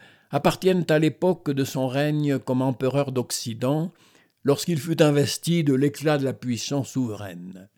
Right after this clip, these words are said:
Des soixante-cinq capitulaires que j'ai classés sous divers chefs, treize seulement sont antérieurs au vingt-cinq décembre huit cents, époque de son couronnement impérial à Rome.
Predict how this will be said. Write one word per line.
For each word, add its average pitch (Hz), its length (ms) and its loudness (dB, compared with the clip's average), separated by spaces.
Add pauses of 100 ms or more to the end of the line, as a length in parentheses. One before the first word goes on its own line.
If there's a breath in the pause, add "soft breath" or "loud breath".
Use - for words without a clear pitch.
(640 soft breath)
Des 160 340 8
soixante-cinq 151 880 0
capitulaires 127 720 0
que 113 100 -6
j'ai 113 140 -6
classés 120 400 -4
sous 113 280 -8
divers 117 420 -2
chefs, - 440 -4 (680 soft breath)
treize 170 400 2
seulement 160 480 4
sont 151 300 -2
antérieurs 143 560 2
au 120 80 0
vingt-cinq 131 480 -2
décembre 117 640 -4
huit 117 220 0
cents, 143 300 -4 (520 soft breath)
époque 135 420 -2
de 127 80 -4
son 120 220 -6
couronnement 127 580 -2
impérial 127 500 -2
à 113 60 -2
Rome. 107 540 -4